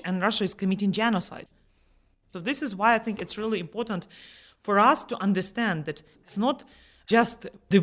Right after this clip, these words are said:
war of Putin against Ukraine and us. It's about Russian imperialism, because Russian society also supported this aggression. And compared to, uh, brave Iranian women, which were protesting,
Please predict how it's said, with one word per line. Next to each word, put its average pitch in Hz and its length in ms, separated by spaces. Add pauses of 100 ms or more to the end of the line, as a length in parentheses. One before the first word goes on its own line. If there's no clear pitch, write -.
(100)
war 233 180 (160)
of - 280
Putin 311 300 (140)
against 196 480 (280)
Ukraine 196 360
and 170 100 (180)
us. 147 100 (520)
It's - 340
about 226 460 (640)
Russian 202 300 (160)
imperialism, 196 920 (380)
because 220 320
Russian 359 200 (100)
society 285 360
also 240 440 (260)
supported 226 680 (200)
this 202 200
aggression. 208 560 (300)
And 208 180
compared 254 520
to, 208 60 (460)
uh, 190 100 (160)
brave 240 320 (260)
Iranian 226 500 (140)
women, 226 380 (300)
which 208 220
were 226 200 (140)
protesting, - 580